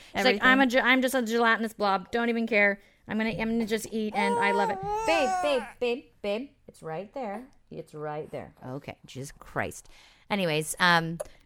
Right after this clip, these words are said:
Speaker 1: and so she's walking around like, "I'm a gelatinous blob." And then the very next day, they come over to the house again because it's my, my d-, my, uh, my oldest daughter turned fifteen. <laughs> And so she, they're there again. And she's like, she's like, "Okay." She's like, "I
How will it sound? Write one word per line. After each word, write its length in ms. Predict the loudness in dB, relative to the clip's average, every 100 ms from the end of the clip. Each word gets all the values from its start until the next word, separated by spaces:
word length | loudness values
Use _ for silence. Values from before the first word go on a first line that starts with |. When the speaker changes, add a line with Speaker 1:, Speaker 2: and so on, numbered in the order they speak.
| -12
Speaker 1:
and 120 | -6
so 60 | -4
she's 180 | -4 2
walking 300 | 4 4 0
around 300 | 2 2 2
like, 100 | 0
"I'm 140 | -2
a 40 |
gelatinous 320 | 0 0 0 4
blob." 180 | 4
And 80 | 4
then 80 | 0
the 60 | 4
very 200 | 4 6
next 300 | 2 0 -2
day, 260 | 2 2
they 100 | 2
come 180 | -2 -2
over 140 | -2
to 100 | -2
the 60 | 0
house 220 | 0 0
again 480 | -2 0 2 2 -2
because 260 | -4 -2 0
it's 180 | -2 0
my, 320 | 2 2 2 -2 -6 -8 0
my 200 | 2 2
d-, 160 | 0
my, 340 | 2 2 2 4
uh, 280 | 2 2 -2 -10 _ _ _ _
my 120 | -2 2
oldest 240 | 2 4
daughter 200 | 6 4
turned 220 | 2 -2
fifteen. 480 | -4 -2 -2 -2 -2 -4 -8
<laughs> 140 | -4
And 120 | -2
so 380 | -2 0 2 2 -4 -20 -20
she, 400 | -14 -4 2 2 4
they're 160 | 4
there 220 | 6 6
again. 420 | 6 4 2 2 -4 -16 -20 -6
And 380 | 0 2 0 -4 -16 _ _
she's 260 | 0 4 4
like, 180 | 2 0
she's 180 | -4 -4
like, 100 | 2
"Okay." 300 | 2 2 -2 _ -12
She's 220 | -4 -2 2
like, 240 | 0 -2 0 8
"I 500 | 10 10 8 2